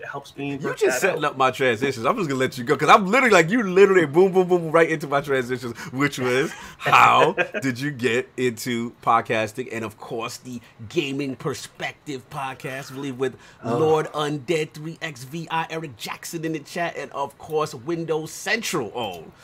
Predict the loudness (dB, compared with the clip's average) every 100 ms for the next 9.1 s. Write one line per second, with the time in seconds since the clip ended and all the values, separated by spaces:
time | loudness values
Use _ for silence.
0 | -20 -6 0 0 0 -6 -4 -2 -2 -4
1 | -12 -12 -14 -6 -6 -4 -6 -4 -2 0
2 | -2 -2 -6 -6 -8 -8 -10 -16 -8 -4
3 | 0 2 2 2 -2 0 0 0 -2 -4
4 | -4 -4 -8 -8 -8 -8 -6 -6 -8 -8
5 | -6 -8 -6 -6 -6 -8 -2 0 0 0
6 | -6 -8 -4 -2 -2 -4 -8 -10 -12 -14
7 | -18 -20 _ -20 -20 _ _ _ _ -2
8 | -2 -2 -6 -8 -10 -16 -2 -2 -2 -6